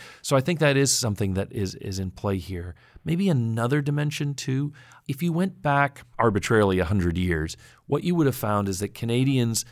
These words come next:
tended to oscillate or go back and forth between their relationship with the U S and the relationship with the British Empire.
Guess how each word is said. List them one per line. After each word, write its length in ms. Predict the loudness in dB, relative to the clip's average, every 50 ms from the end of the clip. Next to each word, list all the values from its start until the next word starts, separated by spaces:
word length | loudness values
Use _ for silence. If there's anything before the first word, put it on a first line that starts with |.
| -16 _ -10
tended 400 | -4 0 0 2 2 0 -2 -4 -4
to 440 | -2 -2 -2 -2 -2 -4 -6 -10 -12 -18 _ _ _ _ -8
oscillate 500 | -4 -4 -2 -2 -2 -4 -4 -6 -6 -8
or 60 | -8
go 160 | -6 -4 -4
back 280 | -2 0 0 0 0 -2
and 120 | -6 -8
forth 240 | -4 -2 -2 -2 -2 -4 -14 _ _
between 300 | -10 -8 -6 -4 -4 -4
their 80 | -4 -4
relationship 380 | -6 -6 -6 -6 -6 -6 -8
with 60 | -6
the 60 | -4 -2
U 120 | 0 0
S 160 | 0 0 -2
and 40 | -6
the 60 | -6
relationship 320 | -6 -6 -6 -6 -8 -8 -10
with 80 | -10
the 40 | -8
British 280 | -6 -6 -6 -6 -8 -10
Empire. 400 | -10 -10 -10 -10 -10 -10 -12